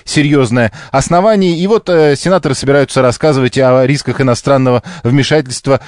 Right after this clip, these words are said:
в президентские выборы, не только в президентские выборы, но прежде всего о том, что Запад пытается целенаправленно влиять на российскую молодежь. Дальше цель организовать цветные революции. А,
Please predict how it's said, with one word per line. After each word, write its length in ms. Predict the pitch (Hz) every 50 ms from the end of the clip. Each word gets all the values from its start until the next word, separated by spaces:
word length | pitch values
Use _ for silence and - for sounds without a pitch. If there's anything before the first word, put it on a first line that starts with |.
| - -
в 160 | - 123 - -
президентские 680 | - 156 147 147 160 147 170 160 143 - - - 135 131
выборы, 260 | 135 123 117 123 123
не 140 | 139 151 -
только 320 | - 190 175 - - 127
в 40 | -
президентские 600 | - 127 113 120 123 135 135 123 - - 135 131
выборы, 260 | 135 135 123 - 123
но 140 | 131 135 123
прежде 400 | - - 185 202 175 139 147 147
всего 380 | - - - 139 135 123 117 - 180 - 170
о 100 | - 123
том, 160 | - 196 190 160
что 180 | - - 135
Запад 340 | 120 151 175 - - 139 -
пытается 420 | - - - 156 170 - - 143
целенаправленно 800 | - - - 143 139 135 131 117 - 135 156 165 151 151 143 135
влиять 460 | 120 117 117 120 113 131 139 135 - - - - - -
на 300 | 131 143 143 143 - 131
российскую 560 | 147 147 131 - 151 135 107 - - 127 127
молодежь. 480 | 135 131 135 127 113 110 104 - - - - - -
Дальше 440 | - 135 151 185 - - 220 208 - _ _ _ _ -
цель 260 | - 151 160 185 208
организовать 640 | 190 156 156 139 135 117 120 113 120 131 - - _ _ _ - 127 -
цветные 400 | - 156 165 - - 135 120 113
революции. 640 | 110 110 113 117 113 113 107 - - - 127 113 - - - - -
А, 240 | 143 139 131 127